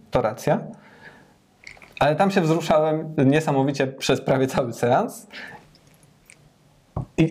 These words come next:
on zrobił zdecydowanie większe wrażenie na mnie niż ten tutaj, tak? Ja się spo-, może też dlatego, że to jest Gaspar Noé. Ja się spodziewałem,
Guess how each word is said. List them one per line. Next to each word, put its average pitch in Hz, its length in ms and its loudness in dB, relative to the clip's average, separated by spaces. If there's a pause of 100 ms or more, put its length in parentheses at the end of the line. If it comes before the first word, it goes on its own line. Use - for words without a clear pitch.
on 170 180 2
zrobił 165 360 2
zdecydowanie 151 680 0
większe 139 300 0
wrażenie 127 360 0
na 123 120 0
mnie 165 300 0 (640)
niż - 520 -2
ten 151 200 2
tutaj, 107 360 -4
tak? 151 280 0
Ja 151 100 2
się 151 120 0
spo-, 165 200 -4
może 165 240 0
też 156 180 2
dlatego, 165 380 2
że 139 100 0
to 139 100 0
jest 131 140 2
Gaspar 127 280 -2
Noé. 113 200 -4
Ja 131 140 2
się - 120 -8
spodziewałem, 120 600 0